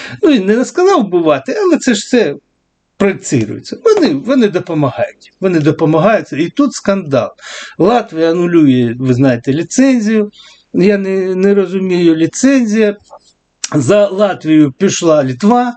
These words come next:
далі Естонія, далі буде Польща, і, і якщо вона,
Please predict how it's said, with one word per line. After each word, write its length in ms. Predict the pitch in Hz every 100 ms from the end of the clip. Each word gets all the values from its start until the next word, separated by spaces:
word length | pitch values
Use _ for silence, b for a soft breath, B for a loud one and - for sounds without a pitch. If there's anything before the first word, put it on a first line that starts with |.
| B B B 143
далі 420 | 202 180 139 151
Естонія, 720 | 175 - - 262 254 226 208
далі 380 | 175 226 226 185
буде 300 | 156 151 151 -
Польща, 560 | 262 269 220 - 202 185
і, 80 | 190
і 260 | 202 196 - B B 123 -
якщо 360 | 180 - 185
вона, 380 | 170 175 170 160